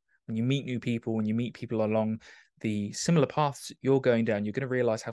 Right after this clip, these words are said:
similar people are to you and that they're not that different and that people are wonderful. And there are some dicks out there, but they are, like I said, like, the science backs this.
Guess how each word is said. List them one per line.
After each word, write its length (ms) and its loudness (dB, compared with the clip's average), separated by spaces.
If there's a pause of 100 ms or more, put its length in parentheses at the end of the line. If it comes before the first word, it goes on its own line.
similar 440 0
people 400 -2
are 180 2
to 160 -14
you 180 -12 (580)
and 200 0
that 200 4
they're 140 0
not 280 -2
that 200 -6
different 420 -10 (380)
and 500 -4 (260)
that 400 2 (420)
people 240 -2
are 60 2
wonderful. 480 -4 (640)
And 340 2
there 180 10
are 100 8
some 240 -4
dicks 360 0
out 160 2
there, 180 4
but 120 -8
they 120 4
are, 220 2 (340)
like 220 -2
I 60 -2
said, 320 -4
like, 320 -4
the 100 0
science 480 0
backs 340 -2
this. 300 -14